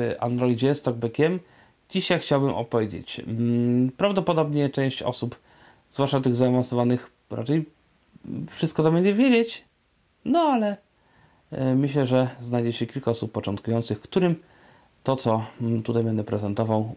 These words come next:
może się przydać. Wszystko, co będę robił, będę robił w ustawieniach talkbacka. Żeby wejść do ustawień talkbacka, można to zrobić dwojako. Albo w menu ustawienia wchodzimy do,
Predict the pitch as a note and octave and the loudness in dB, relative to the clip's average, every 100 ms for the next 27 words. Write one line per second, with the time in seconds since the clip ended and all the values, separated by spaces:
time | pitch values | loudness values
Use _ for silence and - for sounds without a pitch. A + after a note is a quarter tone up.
0 | - A2+ A2 A#2 A2 G#2 G#2 - - - | -4 0 2 2 0 -2 -4 -8 -18 -8
1 | - G2 - _ _ - _ _ - G2+ | -6 -6 -8 _ _ -20 _ _ -4 -2
2 | - - - - - - - - - G3+ | -2 -6 -8 -8 -12 -20 -20 -12 0 0
3 | G3+ F#3+ E3+ D#3+ D#3 C#3 C#3+ E3 E3 D#3 | 2 2 4 4 4 2 2 2 2 2
4 | C#3 C#3 C#3+ C3+ B2+ - B2 B2+ A#2+ A#2+ | 2 2 0 -2 -8 -4 -2 -2 -4 -6
5 | A#2 G#2+ A#2 C3+ - _ _ _ _ - | -2 0 0 -2 -4 _ _ _ _ -20
6 | - - _ - B2+ B2+ E3+ E3 D#3 C3+ | -20 -20 _ -8 0 2 4 4 2 2
7 | E3 D3+ C#3+ C3 B2+ A#2+ B2 D3+ D3+ - | 0 2 0 0 0 0 2 2 0 -12
8 | - - C3 C#3 C3 A#2+ B2 B2 A#2+ B2+ | -14 -8 -4 -2 -4 -4 -2 -2 0 2
9 | B2 G2+ - - C#3+ D3 B2 A2+ - _ | 2 0 -6 -2 2 2 2 -2 -6 _
10 | _ _ _ _ _ _ _ _ B2 D3 | _ _ _ _ _ _ _ _ -2 2
11 | E3 D#3+ C#3+ D3+ C3+ C#3 B2 - B2+ A#2+ | 4 2 2 2 2 2 0 0 0 2
12 | A#2+ A2+ A2 A2 G#2 F2+ | 0 0 0 0 -2 -6